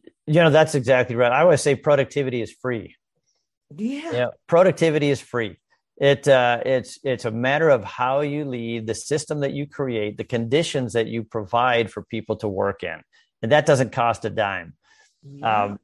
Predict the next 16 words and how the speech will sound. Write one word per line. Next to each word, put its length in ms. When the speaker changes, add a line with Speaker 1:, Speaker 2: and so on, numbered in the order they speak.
Speaker 1:
it's, 440
it's 260
really 240
about 320
all, 580
it's 160
all 220
about 280
your 200
stance 520
about 320
people 500
and 120
then 120
how 220
you 400